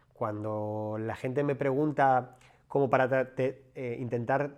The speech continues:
tejer una trazabilidad de, "Ah, pues voy a hacer lo mismo que tú", es que no se lo puedo decir, porque ¿cómo he llegado hasta donde estoy? No lo sé, no lo sé, o sea, sencillamente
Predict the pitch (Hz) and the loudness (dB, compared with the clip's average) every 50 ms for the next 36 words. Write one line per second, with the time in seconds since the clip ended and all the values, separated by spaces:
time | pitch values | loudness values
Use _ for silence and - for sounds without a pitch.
0 | - _ - 151 123 - - 151 143 135 123 - - - 143 131 135 135 - 131 | -10 _ -2 -2 -2 0 2 2 2 2 0 -4 -4 -4 -2 0 0 0 0 -2
1 | 123 - - 131 127 120 117 120 123 139 139 131 120 120 113 113 - 131 - - | -2 0 0 0 2 2 0 4 6 6 6 6 4 0 -2 -2 0 0 2 2
2 | 127 110 104 120 139 147 143 - 156 151 147 139 147 147 143 139 117 127 123 156 | 0 0 2 2 2 4 4 4 4 4 4 4 2 2 0 0 0 0 0 2
3 | 170 196 214 - - - - - _ _ _ _ - - _ _ 131 - 107 - | 0 0 0 -4 -12 -20 -20 -20 _ _ _ _ -20 -20 _ _ -20 -20 -14 -10
4 | - 123 110 104 101 98 113 117 - - 180 - 101 104 95 82 - - 175 214 | -8 -8 -8 -8 -8 -8 -10 -8 -8 -8 -8 -8 -8 -10 -10 -10 -10 -10 -10 -10
5 | - - _ _ - 98 - - 98 - - - 143 151 165 175 165 160 160 160 | -10 -16 _ _ -18 -16 -14 -14 -14 -10 0 2 4 4 6 4 4 4 4 6
6 | 151 151 135 120 - 139 131 131 131 123 113 - - 170 180 147 107 98 98 113 | 4 4 4 4 4 4 4 4 4 2 -2 2 2 2 2 2 0 -2 -2 -2
7 | 143 175 - - - 202 240 - _ _ _ _ _ _ _ _ _ _ _ - | -2 -2 -2 -4 -6 -8 -8 -10 _ _ _ _ _ _ _ _ _ _ _ -16
8 | - 104 107 113 139 160 160 - - 165 175 123 101 - 117 - 127 117 - 143 | -12 -8 -4 -2 -2 -2 -2 0 0 0 0 0 0 -2 -4 -2 -4 -4 -2 2
9 | 143 143 143 151 160 156 156 185 202 202 | 2 4 4 4 4 2 2 0 -2 -2